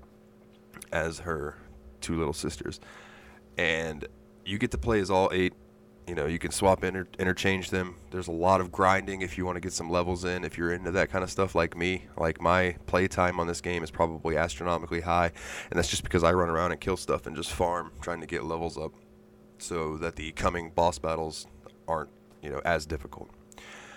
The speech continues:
Um, there's a lot of skills that you can learn, um, just that you can use in battle and stuff. You kinda gain them as you gain levels. Um, this game is not super deep. Like, don't go into this looking for, uh,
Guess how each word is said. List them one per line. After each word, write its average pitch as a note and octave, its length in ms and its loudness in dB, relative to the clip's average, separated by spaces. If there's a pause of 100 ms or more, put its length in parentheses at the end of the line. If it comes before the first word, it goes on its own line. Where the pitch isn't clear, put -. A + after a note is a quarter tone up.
(220)
Um, E2+ 380 4
there's F#2+ 120 -6
a F#2+ 40 -2
lot F#2 100 4
of F2+ 80 -2
skills A#2 580 0
that - 180 -4
you C3 60 0
can B2+ 200 -2
learn, B2+ 320 2 (480)
um, F2+ 400 0 (1000)
just - 220 -6
that E2+ 120 0
you F#2+ 100 0
can F#2 160 -6
use F#2 240 -2
in F2+ 160 -6
battle F2 260 6
and F2 80 -2
stuff. F2 220 -4
You F#2 80 -6
kinda F2 220 0
gain F2 260 0
them E2+ 100 -4
as E2+ 180 0
you E2+ 80 -4
gain E2+ 280 -4
levels. D#2+ 480 0
Um, F2+ 320 4 (760)
this A2+ 160 0
game C#3+ 240 4
is G#2 140 -4
not G#2 200 4 (200)
super - 400 -4
deep. F#2+ 420 -2 (360)
Like, F2+ 300 4
don't G2 220 6
go G2 180 8
into G2+ 160 2
this G2 320 2
looking F#2+ 480 -4
for, F2 800 2 (500)
uh, E2 380 4